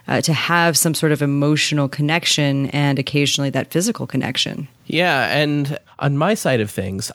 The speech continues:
Speaker 2: I actually worry sometimes that although I'm in a relationship and I've been in relationships as an adult, very little of that time was actually spent living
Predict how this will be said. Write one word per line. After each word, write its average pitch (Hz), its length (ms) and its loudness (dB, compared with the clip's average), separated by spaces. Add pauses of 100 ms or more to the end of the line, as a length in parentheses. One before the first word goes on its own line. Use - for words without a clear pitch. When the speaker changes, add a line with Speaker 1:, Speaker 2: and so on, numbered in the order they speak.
Speaker 2:
I 208 520 2
actually 143 400 0
worry 117 380 2
sometimes 98 800 -2
that 101 320 2
although 147 560 2 (100)
I'm 107 200 -2
in 147 100 2
a 156 60 2
relationship 120 640 0
and 104 100 -4
I've 98 160 -4
been 131 140 2
in 117 140 0
relationships - 920 -4 (120)
as 113 560 0
an 110 80 -2
adult, 104 480 -2 (100)
very 151 420 2
little 139 400 2
of 113 120 2
that 110 180 0
time 101 380 0
was 104 140 0
actually 101 360 0
spent - 380 -2
living 110 600 2